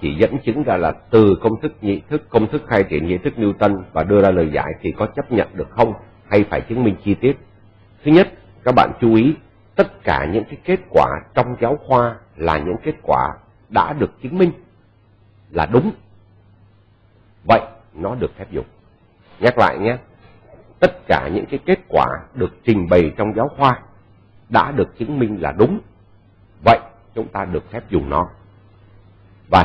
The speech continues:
khi chúng ta dùng nó và để ra được cái kết quả như mà mình cần, và như vậy là đạt yêu cầu.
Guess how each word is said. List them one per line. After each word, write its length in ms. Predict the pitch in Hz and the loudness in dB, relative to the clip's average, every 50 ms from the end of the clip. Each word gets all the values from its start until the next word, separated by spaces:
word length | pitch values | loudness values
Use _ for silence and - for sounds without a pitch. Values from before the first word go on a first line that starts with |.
| - | 2
khi 160 | - 135 131 117 | 2 2 2 2
chúng 120 | 143 143 | 2 0
ta 80 | 131 123 | 0 0
dùng 340 | 113 101 110 104 90 87 87 | 2 2 2 0 2 0 0
nó 260 | 90 95 120 147 160 - - _ _ _ _ _ - | 0 0 0 0 -4 -8 -16 _ _ _ _ _ -6
và 100 | 78 80 | -6 -4
để 240 | 82 80 67 65 71 | -2 -2 -4 -4 -4
ra 220 | 80 113 123 117 123 117 | -4 -4 -4 -4 -4 -6
được 60 | 101 - - | -8 -8 -8
cái 100 | 113 107 - | -12 -10 -8
kết 140 | 165 175 - - | -8 -8 -6 -2
quả 300 | - 73 62 58 69 78 - - _ _ _ _ | 0 0 0 0 -2 -6 -10 -16 _ _ _ _
như 240 | - 95 113 113 107 | -2 0 2 2 4
mà 140 | 101 87 76 | 2 0 -2
mình 200 | 80 85 76 71 | -4 -6 -8 -4
cần, 180 | - 90 73 65 - - - - _ _ _ - | -4 -4 -4 -4 -6 -16 -20 -20 _ _ _ -12
và 100 | 69 69 | -10 -4
như 120 | 80 95 | -2 -2
vậy 100 | 90 78 62 | -2 -2 -4
là 100 | 67 71 | -4 -4
đạt 160 | 69 67 - - | -4 -4 -4 -6
yêu 80 | 80 80 - | -8 -10 -6
cầu. 160 | - 67 65 | -6 -6 -6